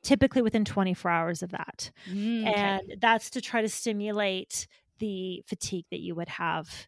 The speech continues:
Speaker 1: in, in an ultra marathon. Right? So
Speaker 2: Gotcha.
Speaker 1: I don't wanna go too far on that, but yeah, that's
Speaker 2: Yeah.
Speaker 1: typically what we're talking about, that longest, medium longest. The difference between, I think,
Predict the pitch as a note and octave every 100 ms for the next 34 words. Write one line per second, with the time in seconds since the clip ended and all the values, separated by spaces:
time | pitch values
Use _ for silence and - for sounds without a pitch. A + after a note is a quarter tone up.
0 | _ - F#3+ E3+ E3 D#3+ D3+ _ - F3+
1 | E3 - - F#3 - - - - _ _
2 | - E3+ F#3 - F3+ - A3+ G#3+ C4 C#4+
3 | C4 B3 A3+ G#3 - - A#3+ C4+ A#3+ A3+
4 | A3+ A3+ A3 A3+ G#3+ - F#3+ F3 D#3+ E3
5 | F#3+ C4 G3 G#3+ - A3 G#3 F#3+ G3 -
6 | F#3 F3+ G3 F3+ E3+ E3 E3 D3+ - -
7 | _ - G3+ A#3 B3 B3 - - - G3+
8 | G#3 G#3+ G3+ F#3 F#3 F3+ F3+ - - -
9 | - - - G3 G#3 - G#3+ - - G3
10 | F3+ F#3+ F3 -